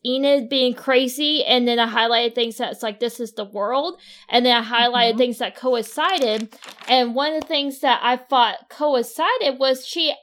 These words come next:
Speaker 1: there's a picture of Alice Lee on Doug's desk, and she's like,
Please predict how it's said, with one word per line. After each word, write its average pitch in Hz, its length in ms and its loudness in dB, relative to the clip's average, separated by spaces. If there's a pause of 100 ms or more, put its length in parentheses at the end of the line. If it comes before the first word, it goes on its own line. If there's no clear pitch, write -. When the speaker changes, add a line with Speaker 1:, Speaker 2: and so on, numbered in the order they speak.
(160)
Speaker 1:
there's 285 180 2
a 254 60 -4
picture 359 340 -6
of 285 80 -4
Alice 262 520 0
Lee 294 220 -2
on 233 200 0
Doug's 226 340 -2
desk, 220 520 -2
and 247 120 -6
she's 277 280 -10
like, 247 280 -2